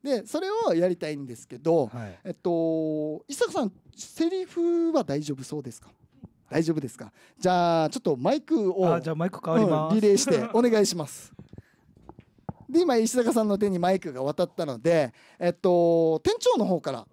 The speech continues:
Speaker 1: 行きましょうね。で、ちょっと今日、うん、トーンを、どん-、どんなトーンで読もうかなっていろいろ考えてたんですけど、まあ、もう一応もう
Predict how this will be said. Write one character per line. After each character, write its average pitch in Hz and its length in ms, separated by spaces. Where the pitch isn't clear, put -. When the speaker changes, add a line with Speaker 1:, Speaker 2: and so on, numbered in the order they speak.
Speaker 1:
行 190 100
き 202 120
ま 180 80
し - 80
ょ 147 80
う 127 40
ね。 127 240
で、 180 420
ち 381 100
ょ - 20
っ - 40
と - 100
今 240 1300
日、 - 60
う 117 100
ん、 104 40
ト - 140
ー - 20
ン 320 720
を、 156 80
ど 208 180
ん-、 294 220
ど 269 120
ん 392 200
な 302 120
ト 226 80
ー 202 240
ン 180 240
で 185 160
読 190 120
も 196 180
う - 20
か 143 120
な 139 140
っ - 60
て - 220
い 151 60
ろ 160 100
い - 20
ろ 147 80
考 165 200
え 147 60
て - 80
た 131 60
ん 120 60
で - 20
す - 80
け 131 80
ど、 120 240
ま 254 80
あ、 294 40
も 302 120
う 214 60
一 202 120
応 247 40
も 160 280
う - 60